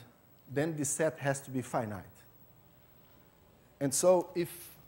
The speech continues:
you apply this to, uh, i-,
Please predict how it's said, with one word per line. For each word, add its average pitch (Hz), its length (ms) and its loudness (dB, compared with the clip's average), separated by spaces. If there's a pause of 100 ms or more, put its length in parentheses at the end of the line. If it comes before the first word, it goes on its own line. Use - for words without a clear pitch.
(600)
you 139 180 4
apply 135 400 6
this 127 320 0
to, 117 440 -4 (1300)
uh, 98 480 -8 (840)
i-, 147 80 -6